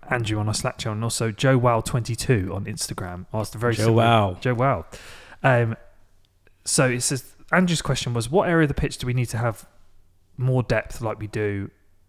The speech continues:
Speaker 1: with Gusto and James, and could re-, which could be realistically solved in the summer?" And Joe Wow said something similar. "We, next year, are we true top four contenders? How many signings guarantee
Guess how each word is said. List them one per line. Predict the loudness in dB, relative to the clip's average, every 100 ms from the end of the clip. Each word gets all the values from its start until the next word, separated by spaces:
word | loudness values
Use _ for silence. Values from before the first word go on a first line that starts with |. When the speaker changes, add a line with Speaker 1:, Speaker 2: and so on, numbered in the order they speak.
| _
Speaker 1:
with | -10 -6
Gusto | -6 -4 -6
and | -6
James, | -8 -8 -10 -10 -12 -14 _ -20 -14 -10
and | -8
could | -6 -6
re-, | -6 -8 -12 -20 -18 -8
which | -6 -4 -6
could | -4
be | -2
realistically | 0 0 -2 -4 -8 -10
solved | -6 -4 -4 -6
in |
the | -8
summer?" | -6 -4 -6
And |
Joe | -2 0
Wow | 2 2 0 -2 -12 -20 -20 -20 -6
said | -2
something | 0 0 2
similar. | 4 4 4
"We, | 4 2 0 -8
next | -4 0 -2 -2 -6 -2
year, | 0 0
are |
we | -2
true | -2 0 0
top | 0 -6 -10 -16
four | -8 -4 -4
contenders? | -4 -8 -6 -6 -6 -8
How | -6 -4
many | -2 -4
signings | -4 -4 -6 -6
guarantee | -8 -8 -8 -12